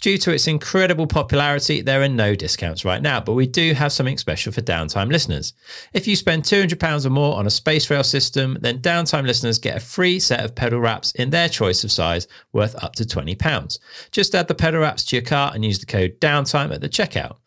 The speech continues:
You've got until the end of February to make the most of that code, and if you want to save more, then there's currently free shipping on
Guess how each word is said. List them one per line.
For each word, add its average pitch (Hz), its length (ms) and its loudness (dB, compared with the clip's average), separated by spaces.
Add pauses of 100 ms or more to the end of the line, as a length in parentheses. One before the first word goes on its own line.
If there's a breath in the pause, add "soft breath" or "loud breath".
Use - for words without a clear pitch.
(340 loud breath)
You've 180 120 0
got 175 140 2
until 151 200 2
the 147 80 4
end 156 120 2
of 147 60 2
February 151 380 2
to 139 120 -2
make 98 160 2
the 113 60 2
most 80 280 0
of 90 80 -4
that 85 200 -4
code, 160 440 0
and 175 120 0
if 185 140 0
you 180 80 4
want 175 120 4
to 160 40 2
save 147 240 2
more, 143 280 2
then 107 140 0
there's 95 180 2
currently 147 400 -2
free 175 300 0
shipping 123 400 0
on 95 120 -4